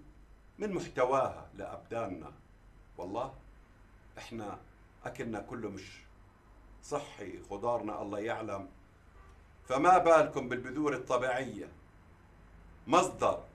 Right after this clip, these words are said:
من الفيتامينات، فيها فيتامين ب اللي بحاجته أبداننا لصحة القلب وأيضًا الأوعية الدموية. وأيضًا بذور الشيا بتحافظ على صحة الأسنان تناولها، وأيضًا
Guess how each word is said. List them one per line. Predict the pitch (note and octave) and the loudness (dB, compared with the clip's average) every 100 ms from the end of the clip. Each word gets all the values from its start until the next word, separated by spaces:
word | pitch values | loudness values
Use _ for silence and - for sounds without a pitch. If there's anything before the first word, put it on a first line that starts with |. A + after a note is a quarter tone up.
| - - - - - | -20 -20 -20 -20 -10
من | A2+ | -6
الفيتامينات، | B2 A2 C3 B2+ B2 C#3+ D#3+ C#3+ A#2+ | -4 -6 -4 -2 0 2 2 2 0
فيها | D#3 C#3 A#2 | -2 0 2
فيتامين | A2 G2+ A2 A#2 C#3 G#2+ | 0 -4 -4 -2 -4 -2
ب | D#3+ F3+ D3 - | 0 2 0 -4
اللي | G#2 G2 | -8 -8
بحاجته | - C3+ - B2+ - | -4 -6 -4 -6 -6
أبداننا | - D#3 E3 C3 G2 E2 - - - - | -2 2 4 2 -4 -10 -16 -20 -20 -8
لصحة | G#2+ C#3+ C#3 A#2+ - | -6 -6 -6 -8 -8
القلب | - - F3 D#3 G#2 | -6 0 0 0 -4
وأيضًا | A#2 B2 A#2 | -4 -2 -2
الأوعية | A2+ A2+ A#2 A#2 A#2 | -2 -2 -2 -2 -4
الدموية. | G#2 A#2+ B2+ D#3+ E3+ C#3+ G#2 - - - - - - - - - - - - - - - - - - | -2 -2 0 0 0 -2 -6 -12 -20 -20 -20 -20 -20 -20 -20 -20 -20 -20 -20 -20 -20 -20 -20 -18 -2
وأيضًا | C3+ D3+ - - | 6 8 10 8
بذور | F3 F#3+ G#3 | 6 4 4
الشيا | F#3 - A3+ F3+ | 4 0 2 4
بتحافظ | D#3 - - G#3 F3+ D#3+ | 4 4 8 8 10 4
على | E3+ F#3+ E3+ | 6 6 4
صحة | G3+ G3 - E3 D#3+ | 2 -4 -6 -6 -4
الأسنان | - D#3 D3+ D#3 G3 G3 D3+ C#3 - - - - - - - | -2 -2 -2 0 4 4 2 -4 -12 -20 -20 -20 -20 -12 -2
تناولها، | B2+ D3 F3 G#3+ D#3+ G#2+ - - - - - - - - - | 2 4 8 6 6 0 -4 -12 -20 -20 -20 -20 -20 -20 -8
وأيضًا | B2+ G#3 G#3+ D3 B2 F#2+ | 2 6 8 6 4 2